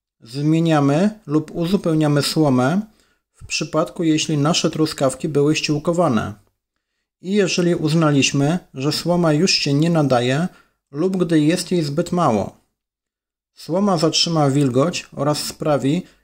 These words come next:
że po deszczach nasze truskawki nie będą upiaszczone. Dodatkowo będzie zapobiegała wyrastaniu chwastów. Oczyszczamy także krzaki truskawek z uschniętych liści. Zanim przejdę do sedna,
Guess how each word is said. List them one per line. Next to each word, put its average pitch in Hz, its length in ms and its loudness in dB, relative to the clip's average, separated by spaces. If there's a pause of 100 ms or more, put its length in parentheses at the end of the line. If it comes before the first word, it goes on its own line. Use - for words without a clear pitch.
że 139 180 -10
po 147 140 -6
deszczach 160 440 0
nasze 160 320 0
truskawki 147 580 -2
nie 160 120 0
będą 151 340 2
upiaszczone. 160 800 -2 (840)
Dodatkowo 160 840 0
będzie 180 420 2
zapobiegała 156 680 0
wyrastaniu 151 580 0
chwastów. - 640 -4 (1120)
Oczyszczamy 185 600 0
także 165 340 -2
krzaki 185 440 -2
truskawek 147 760 -2 (260)
z 131 140 -20
uschniętych 165 640 -6
liści. 196 480 0 (600)
Zanim 175 380 0
przejdę 156 340 -2
do 147 160 0
sedna, 131 600 0